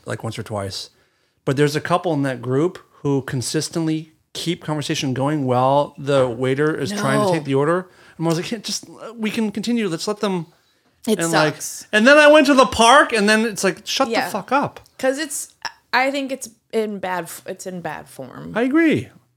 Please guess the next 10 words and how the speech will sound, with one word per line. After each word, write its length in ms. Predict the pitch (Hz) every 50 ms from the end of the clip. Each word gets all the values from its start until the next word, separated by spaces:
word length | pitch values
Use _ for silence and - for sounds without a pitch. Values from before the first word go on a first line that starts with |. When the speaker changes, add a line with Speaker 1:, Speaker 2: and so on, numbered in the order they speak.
| _ -
Speaker 1:
Like, 120 | 180 185 185
you're 180 | 214 233 240
over 140 | 247 233 240
here, 420 | 226 190 208 202 202 208 208 208 208
you're 160 | 185 170 160
trying 240 | - - 185 185 196
to 60 | 185
help 180 | 175 190 190 190
us 140 | 165 - -
out. 400 | 202 190 170 160 - - -